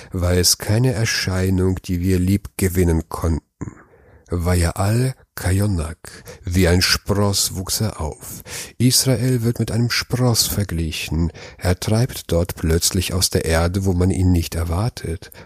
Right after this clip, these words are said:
wo man ihn nicht gepflanzt hat. Nach Rashi,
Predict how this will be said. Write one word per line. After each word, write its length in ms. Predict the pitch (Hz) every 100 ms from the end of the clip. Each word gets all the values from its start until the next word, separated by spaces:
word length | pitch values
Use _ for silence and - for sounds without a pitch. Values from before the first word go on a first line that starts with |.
| -
wo 160 | 104
man 180 | 95 98
ihn 180 | 92 90
nicht 360 | 85 82 -
gepflanzt 840 | - 87 - 98 92 104 117 - -
hat. 380 | 82 - - - _ - - - -
Nach 360 | 98 92 - 101
Rashi, 720 | 82 78 - - 87 120